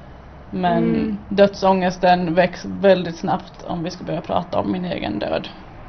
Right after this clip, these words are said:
Speaker 1: Eller på det viset. Men, men död, hur ska man säga då?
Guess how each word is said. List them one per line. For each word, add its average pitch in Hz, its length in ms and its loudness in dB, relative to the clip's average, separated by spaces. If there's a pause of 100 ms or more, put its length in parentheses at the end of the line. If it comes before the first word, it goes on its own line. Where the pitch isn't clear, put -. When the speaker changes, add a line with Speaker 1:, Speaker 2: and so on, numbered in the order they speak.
(120)
Speaker 1:
Eller 92 440 0 (600)
på 202 60 -4
det 180 120 -4
viset. 196 340 -6
Men, 190 220 -4 (760)
men 185 600 -2 (160)
död, 185 520 0 (920)
hur - 80 -20
ska - 120 -6
man 180 120 -2
säga 190 220 -4
då? 202 200 -6